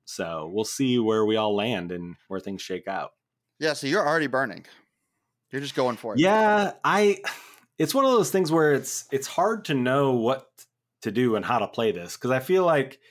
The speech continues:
Speaker 1: someone has to set a level of what this is gonna take, right?
Speaker 2: Yeah,
Speaker 1: And
Speaker 2: yeah.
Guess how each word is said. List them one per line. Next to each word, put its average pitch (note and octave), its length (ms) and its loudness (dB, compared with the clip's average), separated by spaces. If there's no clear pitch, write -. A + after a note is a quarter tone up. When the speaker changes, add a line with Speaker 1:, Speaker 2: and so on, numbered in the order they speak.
Speaker 1:
someone A3 360 2
has C#3+ 220 0
to C3+ 120 0
set A#2+ 540 0
a G2+ 40 -4
level F#2+ 480 -2
of E2 280 -14
what G#2 320 -2
this - 180 -8
is F2 120 -12
gonna E2 220 -10
take, - 360 -12
right? A#2 420 0
Speaker 2:
Yeah, A#2+ 60 -2
Speaker 1:
And A#2 440 0
Speaker 2:
yeah. G#2 100 -16